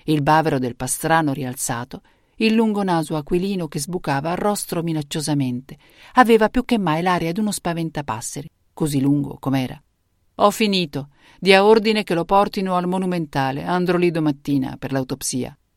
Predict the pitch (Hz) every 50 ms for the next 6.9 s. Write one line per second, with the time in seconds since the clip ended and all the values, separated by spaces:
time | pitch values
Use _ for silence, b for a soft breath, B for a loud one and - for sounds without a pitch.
0 | _ _ _ _ _ _ _ - - - 190 156 135 139 139 143 - 165 165 165
1 | 165 147 131 127 131 - - - 139 143 170 - _ _ _ _ _ _ _ _
2 | _ _ _ 165 165 165 165 160 147 - 165 156 143 156 156 151 151 151 147 147
3 | 147 156 175 180 165 156 - 151 151 147 151 151 156 170 170 165 156 151 170 _
4 | _ _ _ _ _ _ _ _ _ _ - 294 277 - 277 233 202 190 165 165
5 | 160 147 143 143 147 139 135 135 123 123 120 - - - - b b b b b
6 | 220 226 220 220 220 220 226 233 233 - - 233 - - - - -